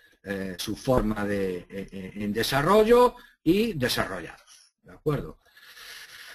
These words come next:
Bien, también, eh, eh, bueno, también tiene que probar que, lógicamente, hay una correlación inversa entre B y la volatilidad, si recordáis. Esto.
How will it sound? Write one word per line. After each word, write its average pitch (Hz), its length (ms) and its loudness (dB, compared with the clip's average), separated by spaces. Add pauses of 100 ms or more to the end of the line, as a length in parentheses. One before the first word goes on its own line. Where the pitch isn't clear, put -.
(200)
Bien, 147 480 2 (120)
también, 196 600 4 (480)
eh, 123 1080 4
eh, 113 500 0
bueno, 139 440 0
también 131 320 0
tiene 139 240 0
que 131 140 2
probar 156 500 4
que, 113 100 0
lógicamente, 120 640 -2
hay 190 80 4
una 123 180 4
correlación 110 600 -2
inversa 117 380 -2
entre 107 280 -4
B 117 380 2 (1400)
y 110 100 -6
la 107 140 -2
volatilidad, 104 800 0
si - 140 -10
recordáis. 98 720 -4 (1080)
Esto. - 320 -6